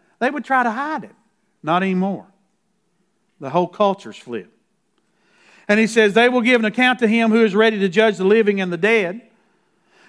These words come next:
For this reason, the gospel was preached also to those who are dead, that they might be judged according to men in the flesh, but live according to God in the Spirit." So we know that Jesus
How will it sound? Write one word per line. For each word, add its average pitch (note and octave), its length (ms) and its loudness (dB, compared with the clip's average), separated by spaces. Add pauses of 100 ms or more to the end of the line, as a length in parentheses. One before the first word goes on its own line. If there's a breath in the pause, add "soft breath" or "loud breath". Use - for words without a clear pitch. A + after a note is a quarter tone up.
For G#3+ 100 4
this A#3 240 0
reason, B3 320 0
the G3 80 0
gospel A3 400 2
was F#3+ 160 2
preached A3 260 -2
also A3+ 360 2
to F#3+ 80 2
those G#3 300 0
who G3+ 140 0
are A#3+ 200 2
dead, E3 420 0 (480 soft breath)
that F3 140 -2
they A3 160 2
might G#3 180 2
be F3+ 160 0
judged F#3+ 360 0
according G3 360 0
to F3 60 -4
men G#3 260 -4
in F3+ 100 -4
the D#3+ 60 -6
flesh, A3 460 0 (340 soft breath)
but F#3 120 0
live G3 220 4
according F#3+ 360 0
to E3+ 60 -4
God F#3+ 320 2
in E3+ 100 -10
the D3 100 -12
Spirit." A#3 460 -4
So F3 100 -8
we G3 140 -4
know G3 220 0
that E3+ 140 -6
Jesus F3 380 -6